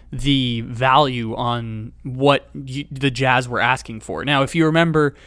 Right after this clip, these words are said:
the Utah Jazz reportedly, according to, I believe it was Woj or, uh, Tim Bontemps, I can't remember exactly who it was, but the Utah Jazz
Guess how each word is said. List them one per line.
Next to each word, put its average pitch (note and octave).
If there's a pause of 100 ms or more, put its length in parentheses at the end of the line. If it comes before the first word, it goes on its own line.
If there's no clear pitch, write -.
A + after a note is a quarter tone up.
(160)
the C#3
Utah E3
Jazz C3+
reportedly, D3
according C3+
to, B2+
I A#2+
believe B2+
it B2
was A2+
Woj C3 (240)
or, A#2
uh, B2
Tim C#3+
Bontemps, B2+
I B2+
can't D3+
remember C#3
exactly B2
who C3
it A#2+
was, A#2+
but C3
the B2+
Utah F3
Jazz A#2+